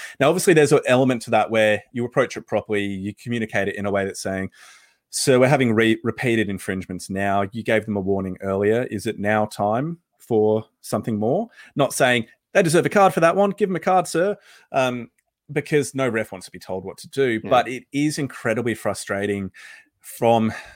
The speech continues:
Speaker 1: an Aussie supporter's perspective when New Zealand definitely do it. And it's, it's a considered ploy that they're doing, which is to slow the ball down, do constant repeat,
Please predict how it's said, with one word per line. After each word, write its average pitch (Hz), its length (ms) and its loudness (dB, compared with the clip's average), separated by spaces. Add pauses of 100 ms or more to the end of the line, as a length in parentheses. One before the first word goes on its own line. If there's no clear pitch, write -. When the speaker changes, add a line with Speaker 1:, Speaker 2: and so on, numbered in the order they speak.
(120)
Speaker 1:
an 104 200 -2 (300)
Aussie 107 320 -4
supporter's 101 460 -4
perspective 98 640 -6
when 117 220 -2 (280)
New 131 140 2
Zealand 185 420 0
definitely 170 400 0
do 156 220 2
it. 95 100 -2
And 127 140 2
it's, - 280 -6
it's 131 180 -2
a 143 40 -2
considered 131 540 -4 (160)
ploy 123 320 2
that 139 120 -6
they're 127 120 0
doing, 113 360 -8 (380)
which 131 240 0
is 127 260 2
to 113 100 -8
slow 120 220 2
the 151 80 -2
ball 131 140 0
down, 110 340 0
do 110 160 -4
constant 123 460 -6
repeat, 107 380 -6